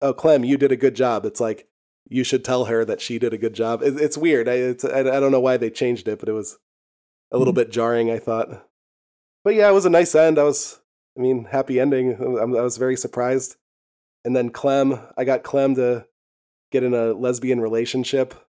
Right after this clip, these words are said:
Speaker 1: as well, which is nice. I'm glad that Clem has a girlfriend now.
Speaker 2: Good for her.
Speaker 1: You c-, you could,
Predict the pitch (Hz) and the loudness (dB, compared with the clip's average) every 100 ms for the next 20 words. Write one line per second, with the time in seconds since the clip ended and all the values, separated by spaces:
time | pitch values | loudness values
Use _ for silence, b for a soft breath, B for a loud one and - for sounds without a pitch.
0 | - 110 110 113 123 117 - 120 120 123 | -12 -8 -4 -4 -4 -6 -10 -8 -6 -2
1 | 120 120 - - - 110 113 113 110 - | -2 -2 -8 -14 -14 -6 -6 -4 -6 -8
2 | - 117 113 110 110 113 117 117 113 117 | -6 -4 -4 -6 -6 -6 -4 -4 -2 -4
3 | 117 113 _ _ _ _ _ _ - 131 | -4 -8 _ _ _ _ _ _ -12 -10
4 | 120 127 110 143 165 190 185 185 | -4 -2 0 0 -2 -4 0 0